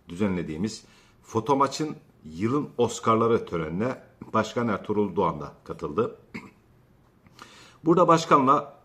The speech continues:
özel sohbetler gerçekleştirdik. Takımın son durumunu, gelecek olan transferleri, hangi bölgelere kaç transfer yapılacağını anlattık. Tabii ki başkanın bize,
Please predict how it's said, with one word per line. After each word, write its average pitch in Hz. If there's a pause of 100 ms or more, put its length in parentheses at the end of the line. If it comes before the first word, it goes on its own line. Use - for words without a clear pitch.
(120)
özel 131
sohbetler 113
gerçekleştirdik. 82 (340)
Takımın 127
son 123
durumunu, 98 (200)
gelecek 107
olan 113
transferleri, 104 (380)
hangi 135
bölgelere 120 (460)
kaç 135
transfer 101
yapılacağını 95 (160)
anlattık. 87
Tabii 104
ki 104
başkanın 95 (520)
bize, 107